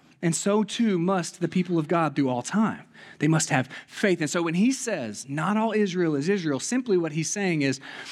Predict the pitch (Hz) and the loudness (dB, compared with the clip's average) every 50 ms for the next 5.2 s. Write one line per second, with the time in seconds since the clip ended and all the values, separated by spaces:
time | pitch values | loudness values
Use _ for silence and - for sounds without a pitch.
0 | - - - 147 135 127 127 175 190 214 247 294 302 285 - - 269 254 233 247 | -16 -12 -8 -8 -8 -2 0 2 2 2 2 2 2 0 0 0 2 2 2 2
1 | 233 214 196 202 208 196 175 151 - 160 170 208 226 254 269 - - - 269 226 | 2 0 0 0 -2 -2 -2 -4 -4 -2 0 2 2 0 0 -2 -2 0 0 0
2 | 214 247 - - 233 226 226 226 214 - 214 196 202 190 175 165 202 196 180 175 | 0 -2 -2 0 0 0 2 0 -2 -2 -4 -4 -4 -4 -2 0 2 2 2 2
3 | 175 190 196 208 226 220 208 208 202 208 226 240 226 - 220 202 190 160 - 185 | 2 0 0 0 0 0 0 2 2 2 0 -2 -2 -2 0 0 0 -2 -2 -4
4 | 165 139 165 180 170 151 139 - - - - - 214 233 220 151 139 151 151 - | -2 0 0 0 0 0 -2 -4 -4 -8 -6 -2 0 0 2 0 0 -2 -4 -6
5 | - - - | -10 -12 -14